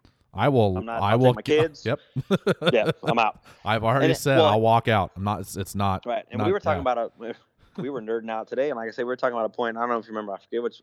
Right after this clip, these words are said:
Speaker 2: episode it was in, but Yoda had always, Yoda had made some statement, and I forget which one it was in, but he says, you know, "No one ever really, no one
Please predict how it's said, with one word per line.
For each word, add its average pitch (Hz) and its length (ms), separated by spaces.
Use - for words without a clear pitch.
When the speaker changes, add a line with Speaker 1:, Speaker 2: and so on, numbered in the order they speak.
Speaker 2:
episode 104 300
it 95 40
was 95 140
in, 98 160
but 92 120
Yoda 107 300
had 101 140
always, 98 520
Yoda 139 320
had 120 200
made 110 240
some 120 180
statement, 95 500
and 85 120
I 82 60
forget 98 260
which 113 140
one 117 140
it 110 40
was 101 120
in, 101 180
but 90 100
he 95 100
says, 90 360
you 92 60
know, 90 100
"No 98 240
one 117 140
ever 110 240
really, 104 240
no 110 220
one 156 440